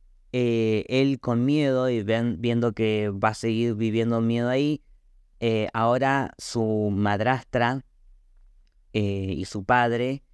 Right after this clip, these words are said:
deciden usar la plata de, eh, la, que habían ahorrado para la luna de miel para pagar la matrícula de la escuela Dalton Academy,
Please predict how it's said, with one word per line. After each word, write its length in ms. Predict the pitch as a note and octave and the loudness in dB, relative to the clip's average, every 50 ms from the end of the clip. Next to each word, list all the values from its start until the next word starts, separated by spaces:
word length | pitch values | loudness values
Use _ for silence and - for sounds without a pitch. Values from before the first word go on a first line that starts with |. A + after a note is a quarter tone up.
| - - - - - - - - | -20 -20 -20 -20 -20 -20 -20 -16
deciden 640 | A2+ A2 A2+ G#2+ - - C#3 C#3 C#3 C3+ C3 B2+ C3 | -4 -2 -2 -2 -2 -2 -2 0 0 2 0 0 -2
usar 400 | B2 A2 - - B2+ B2 B2 A#2+ | -4 -4 -2 -2 0 0 0 0
la 400 | A#2+ A2+ A2+ A#2 B2 B2+ C3 A#2+ - | 0 2 2 2 0 0 -2 -4 -4
plata 480 | B2+ A#2+ A#2+ A#2+ G#2+ - A2+ A2+ A2+ | -2 0 2 0 2 2 0 0 2
de, 400 | G#2+ A2 A2 A2 A#2 B2 B2 - - - - - - _ _ | 2 0 0 0 0 -2 -4 -8 -12 -20 -20 -20 -20 _ _
eh, 640 | - A#2 A2 G#2+ G#2 G#2 G2+ G2 G2 F#2+ G2 F2+ F2 E2+ | -2 -2 0 0 0 0 -2 -2 -2 -2 -2 -4 -4 -4
la, 360 | F#2+ F#2+ F#2+ F#2 - - - - | -2 -4 -4 -6 -8 -12 -12 -6
que 80 | - G#2 | -4 -4
habían 160 | G2+ G#2 G#2+ | -4 -2 -2
ahorrado 360 | G#2 G#2 A#2 B2+ B2+ A#2+ G#2+ | -2 0 2 2 2 2 0
para 180 | - G#2+ G2+ G2 | 0 -2 -2 -2
la 100 | G2+ G2 | -2 -4
luna 220 | G#2 G#2 A2+ A#2 | -4 -4 -4 -2
de 80 | B2+ C3 | 0 0
miel 320 | C#3 D3 D3 D3+ D#3 - - _ - - - - - - - | 0 2 2 0 -2 -4 -8 _ -20 -20 -20 -20 -20 -12 -2
para 240 | - D#3 D3+ D#3 D3 | 0 2 2 2 2
pagar 280 | B2 C#3+ C3+ C3+ C3+ C3+ | 2 2 2 2 2 0
la 80 | C3+ | 0
matrícula 840 | C3 B2 A#2+ - - C3 C3+ C3 - C3 C3+ B2+ A#2+ C3 C#3 C3+ - _ _ _ _ _ _ _ - | 0 0 -2 -2 -4 -4 -4 -4 -2 0 0 2 2 0 -2 -4 -10 _ _ _ _ _ _ _ -12
de 220 | G#2+ G#2 A#2+ A#2+ | -2 0 0 0
la 60 | A#2+ | 0
escuela 420 | A2 - - C#3 C3+ C3 B2+ B2 A#2 | -2 -6 -2 0 2 2 2 0 2
Dalton 720 | A2+ B2+ B2 B2 A#2 G#2+ G2 - A2+ A2 A2 A#2 A2 - | 2 2 4 4 2 0 -2 -2 0 0 0 0 -2 -4
Academy, 800 | - A2 G2+ - - A2+ A2+ G#2+ G#2 G#2 G#2+ G#2+ A2 A2+ B2 B2+ | -6 -12 -12 -8 -4 -2 -2 0 0 0 0 0 0 -2 -2 -4